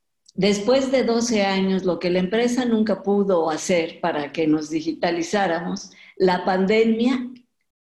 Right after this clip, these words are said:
de una patada nos metió a todos al internet. ¿Se fijan? O sea, dio un empujón y ya y nos fuimos todos y entramos como pudimos.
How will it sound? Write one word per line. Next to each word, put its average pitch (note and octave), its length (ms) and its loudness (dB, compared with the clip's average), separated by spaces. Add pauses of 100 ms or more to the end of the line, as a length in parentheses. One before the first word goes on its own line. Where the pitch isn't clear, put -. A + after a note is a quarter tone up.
(120)
de G3+ 240 2
una C#4 400 2
patada A#3 480 0
nos F3+ 180 0
metió F3 380 0
a F#3+ 120 -4
todos G#3 680 -4 (720)
al F3+ 180 4
internet. F3+ 760 0 (1200)
¿Se G#3 320 2
fijan? A#3+ 540 2 (920)
O A#3 120 4
sea, C4+ 220 4
dio D#4+ 240 4
un G4 120 -2
empujón C4 840 4 (200)
y G#3 180 4
ya C4 220 2
y D#4 80 0
nos B3 320 0
fuimos C4 540 0
todos C#4 520 0
y F#3+ 160 0
entramos B3 640 0
como F3 460 -2
pudimos. E3+ 680 -2